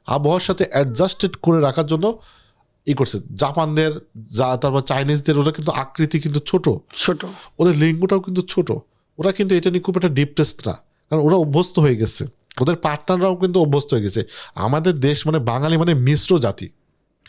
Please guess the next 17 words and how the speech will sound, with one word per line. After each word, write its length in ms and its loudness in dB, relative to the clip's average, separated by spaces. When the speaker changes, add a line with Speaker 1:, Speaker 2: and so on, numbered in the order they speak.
Speaker 2:
জি। 160 0
Speaker 1:
আমরা 640 0
জাতি 280 0
হিসেবে 360 2
বাঙালি, 560 0
আর 120 0
আমরা 600 0
ধর্মটা 500 0
ইসলাম, 500 -2
আর 160 -2
আমাদের 380 0
চিন্তা 320 0
চেতনা 320 0
পড়ে 300 2
আছে 280 0
ইউরোপ 360 4
আমেরিকায়। 480 0